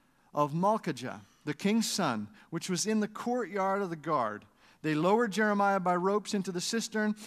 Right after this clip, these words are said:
It had no water in it, only mud, and Jeremiah sank down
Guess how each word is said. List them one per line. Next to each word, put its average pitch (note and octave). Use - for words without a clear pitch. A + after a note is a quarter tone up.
It D#3+
had E3
no E3
water A3+
in A3+
it, A3+
only E3+
mud, A#3
and F3+
Jeremiah F#3
sank G3+
down G3+